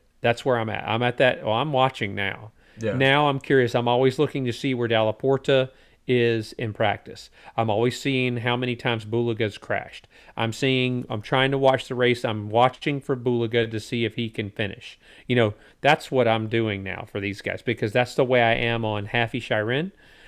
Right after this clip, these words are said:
Speaker 1: That's the way I am on Thomas Luthi. That's,
Speaker 2: Yep.
Speaker 1: I'm, I'm keeping a side eye on all those guys because I'm curious to see if what I think is going to happen. And it just further cements my idea that I know everything.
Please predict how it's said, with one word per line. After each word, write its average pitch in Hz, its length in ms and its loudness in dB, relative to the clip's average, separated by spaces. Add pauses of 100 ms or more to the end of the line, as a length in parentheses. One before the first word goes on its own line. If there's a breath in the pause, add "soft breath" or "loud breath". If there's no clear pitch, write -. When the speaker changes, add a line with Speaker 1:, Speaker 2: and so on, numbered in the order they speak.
(180 loud breath)
Speaker 1:
That's 110 180 -6
the 120 100 2
way 113 160 6
I 110 80 6
am 107 180 2
on 107 120 -4
Thomas 110 340 -2
Luthi. 156 480 0
That's, 117 160 0
Speaker 2:
Yep. 104 200 -4
Speaker 1:
I'm, 123 220 -2
I'm 117 140 -6
keeping 120 400 -2
a 107 60 0
side 135 380 4
eye 104 260 4
on 120 240 0
all 107 220 2
those 107 220 -2
guys 123 320 2
because 120 560 -2
I'm 110 140 -4
curious 120 400 -4
to 123 80 -10
see 113 380 -4 (280 soft breath)
if - 200 -8
what 127 240 2
I 123 160 4
think 107 340 -4
is 107 140 -8
going 104 320 -4
to 104 60 -4
happen. 120 400 -4 (380 soft breath)
And 151 120 4
it 151 60 0
just 151 260 -2
further 139 640 4 (300 soft breath)
cements 135 540 2
my 123 300 2
idea 113 460 2
that - 180 -6
I 107 180 0
know 110 180 -2
everything. 104 500 -2